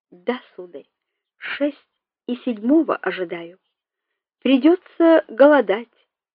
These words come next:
Если бы я отсчитал на каждого вашего ребенка по тысяче франков, старик, предоставили бы вы мне для этого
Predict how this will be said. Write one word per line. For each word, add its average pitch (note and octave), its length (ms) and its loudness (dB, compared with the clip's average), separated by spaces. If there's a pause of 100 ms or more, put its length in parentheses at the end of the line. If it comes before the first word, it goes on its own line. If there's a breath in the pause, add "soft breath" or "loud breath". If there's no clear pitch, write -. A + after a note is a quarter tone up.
(760)
Если A3+ 520 -6
бы A3+ 120 2
я C4 220 2
отсчитал B3 800 -8 (500)
на A3+ 220 2
каждого B3 520 2
вашего A#3 380 -4
ребенка G3 640 -2 (460)
по A#3+ 120 4
тысяче - 500 -4
франков, B3+ 520 -8 (120)
старик, F3 460 -6 (680)
предоставили B3 840 -2
бы F#3+ 160 2
вы B3 380 -2 (120)
мне G#3+ 400 -6
для G#3 240 0
этого G#3 360 -6